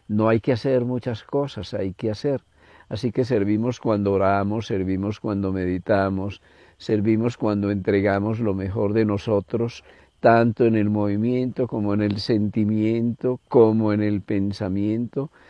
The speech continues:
Servimos cuando nos servimos en el sentido de integrarnos desde el ser que somos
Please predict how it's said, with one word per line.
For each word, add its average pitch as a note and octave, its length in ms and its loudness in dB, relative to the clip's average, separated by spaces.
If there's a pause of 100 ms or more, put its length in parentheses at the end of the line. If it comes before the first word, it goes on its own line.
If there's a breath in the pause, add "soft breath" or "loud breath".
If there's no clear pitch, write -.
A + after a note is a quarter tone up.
(160 soft breath)
Servimos B2 800 4
cuando A2+ 480 2
nos G#2+ 340 0
servimos A#2 800 -2
en G#2+ 160 0
el G2 300 0
sentido A#2+ 1000 0
de A2 160 2
integrarnos A2 1300 0
desde F#2+ 380 -2
el F2+ 140 -6
ser G#2+ 300 -2
que A#2+ 120 -2
somos A2 540 -4